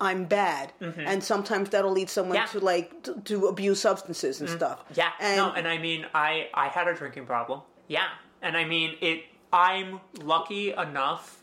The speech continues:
Speaker 2: that I do consider myself six years sober, uh, at this point, because I was lucky enough to be able to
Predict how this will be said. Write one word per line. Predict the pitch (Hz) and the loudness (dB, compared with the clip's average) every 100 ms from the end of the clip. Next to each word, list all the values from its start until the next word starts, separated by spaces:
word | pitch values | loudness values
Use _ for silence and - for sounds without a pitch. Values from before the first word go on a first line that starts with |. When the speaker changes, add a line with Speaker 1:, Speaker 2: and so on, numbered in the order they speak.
| - | -18
Speaker 2:
that | 151 143 147 139 - - - | -8 -2 0 0 -2 -10 -18
I | - 160 | -8 -6
do | 143 156 | -6 -6
consider | 151 143 143 139 | -8 -10 -10 -8
myself | 139 139 143 135 139 - - - | -10 -6 -2 -2 -4 -12 -20 -20
six | - - 147 - | -12 -8 -8 -8
years | 127 123 | -10 -6
sober, | 143 139 143 127 - _ _ | -2 0 0 -2 -6 _ _
uh, | 131 127 - | -6 -4 -4
at | |
this | 143 131 - | -6 -6 -8
point, | 147 139 131 - _ _ _ _ _ | -6 -6 -6 -10 _ _ _ _ _
because | - 151 - 151 143 143 135 - | -6 -6 0 2 2 0 -4 0
I | 151 147 165 165 147 - | 4 4 4 0 -6 -8
was | 156 151 143 - | -2 0 0 0
lucky | 151 147 160 | 0 2 -2
enough | 151 147 143 - - | -2 -2 -2 -6 -14
to | - 147 | -6 -4
be | 135 135 135 143 | -4 -4 -2 -2
able | 143 139 135 | -2 -4 -6
to | - 143 139 135 135 131 139 | -6 -2 -2 -2 -6 -8 -12